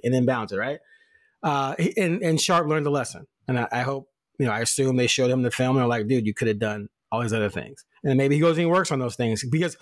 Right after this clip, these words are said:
we know he loves to go to the basket, right? He's not afraid of anything. He's trying to dunk on everybody. You could put Shaq, Wilt,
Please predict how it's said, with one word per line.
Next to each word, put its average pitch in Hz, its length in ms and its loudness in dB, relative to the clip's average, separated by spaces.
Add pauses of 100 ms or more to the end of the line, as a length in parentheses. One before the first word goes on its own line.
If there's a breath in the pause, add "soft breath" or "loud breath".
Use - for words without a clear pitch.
(120)
we 196 120 2
know 202 160 6
he 175 100 4
loves 156 240 2
to 135 80 -2
go 139 80 2
to 131 60 -2
the 120 80 -2
basket, 117 340 -4
right? 110 240 -4
He's 135 160 2
not 127 140 -2
afraid 107 260 -4
of 104 80 -2
anything. 135 340 0
He's 135 140 2
trying 113 180 -2
to 107 40 -6
dunk 110 180 -4
on 98 140 -4
everybody. 101 640 -10
You 156 120 0
could 139 140 -2
put 117 240 -4 (380 loud breath)
Shaq, 143 480 -2 (420)
Wilt, 131 460 0